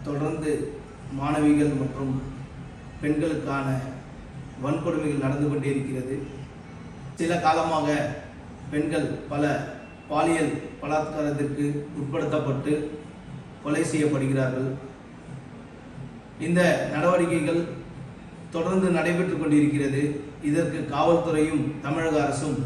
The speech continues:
உடனடியாக கடுமையான சட்டத்தை இயற்றி இதை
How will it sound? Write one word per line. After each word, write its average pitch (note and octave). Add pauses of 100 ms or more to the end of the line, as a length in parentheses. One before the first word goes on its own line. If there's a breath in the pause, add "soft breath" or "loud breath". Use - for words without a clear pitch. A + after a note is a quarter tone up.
(120)
உடனடியாக D#3 (360)
கடுமையான F3+ (460)
சட்டத்தை D3+ (380)
இயற்றி C#3+ (920)
இதை D#3